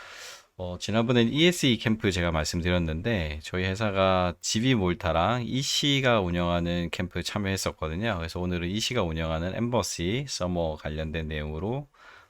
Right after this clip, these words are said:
어, 여러분들에게 설명 한번 해드릴까 합니다. 한번 보실까요? 어, 일단 지금 내용을 한번 확인해 보니까, 어, 몰타는 날짜와 일정에 따라서, 어, 좀 다양한 지역에서,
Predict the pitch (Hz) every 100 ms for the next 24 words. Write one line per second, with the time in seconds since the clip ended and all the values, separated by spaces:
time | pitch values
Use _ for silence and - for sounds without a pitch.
0 | - 71 71 82 78 78 73 104 98 90
1 | 87 78 80 90 85 82 - 73 78 95
2 | 76 71 71 - _ _ _ - 107 104
3 | 107 110 - 76 98 - _ _ _ -
4 | - - - - - 92 92 92 92 95
5 | 107 107 _ _ 143 139 131 - 120 127
6 | 135 131 131 131 95 85 92 104 117 123
7 | 135 165 165 143 90 78 85 80 87 85
8 | 80 80 _ _ _ _ _ 85 82 80
9 | 82 90 - 95 117 117 123 107 104 104
10 | 98 90 82 87 92 - 131 127 117 107
11 | 104 104 120 123 143 123 - 90 85 78
12 | 90 113 151 - _ 82 82 87 - 82
13 | 92 104 107 107 104 104 - 107 98 85
14 | 80 87 98 143